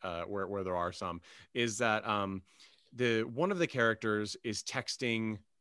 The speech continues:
uh, her ex-boyfriend, it seems, and the other one, the other friend is like, "Give me that, stop, he cheated on you, like, what, you know, come on." Um,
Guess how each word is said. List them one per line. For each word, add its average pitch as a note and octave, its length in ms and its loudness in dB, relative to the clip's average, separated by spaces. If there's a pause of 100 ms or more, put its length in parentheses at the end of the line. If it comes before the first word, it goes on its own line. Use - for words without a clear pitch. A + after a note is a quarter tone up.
(460)
uh, G#2 180 0
her A2+ 200 -2
ex-boyfriend, G2 600 -2
it E2 80 -8
seems, D2 560 -10
and G#2+ 180 0
the A#2+ 60 0
other B2 200 0
one, A#2+ 280 2
the A2 120 0
other A#2+ 160 2
friend A2 320 0
is G#2+ 120 -2
like, A2 160 -2
"Give A3+ 140 4
me G#3 80 2
that, F2+ 280 0
stop, C#3+ 380 0
he C3+ 80 -8
cheated F3+ 480 -2
on E2+ 220 0
you, D#2+ 160 -6
like, F#2 140 -4
what, C#3 180 -6
you C3 100 -4
know, C3 240 -4
come E3+ 160 -6
on." E2+ 400 0 (600)
Um, A#2+ 420 2